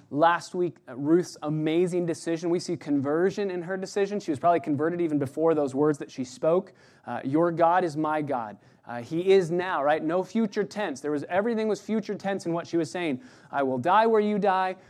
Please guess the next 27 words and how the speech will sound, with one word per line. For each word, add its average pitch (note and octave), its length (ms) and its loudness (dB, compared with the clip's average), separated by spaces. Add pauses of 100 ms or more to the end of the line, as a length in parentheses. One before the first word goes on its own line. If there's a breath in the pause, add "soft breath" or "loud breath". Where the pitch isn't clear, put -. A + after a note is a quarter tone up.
(140 loud breath)
I, C#3 120 -4
I C3+ 180 -4
will C3 200 0
go G3 260 6
where A3 140 4
you G3+ 200 0
go. F3 300 2
I C#3 180 -4
will A#2 120 -6
live G#3+ 200 2
where A3 160 2
you G3 160 0
live, E3 340 0 (400 soft breath)
because E3 840 2 (280 soft breath)
your E3 220 6
people F3 400 -2
are F3+ 360 8
my C3 200 0
people. C3 240 -4
Your D3 180 2
God D#3 220 2
is F#3 260 2
my D#3 140 -2
God C3 220 -2
currently." D#3+ 400 -4
Remember, D3 240 -2
no E3 340 2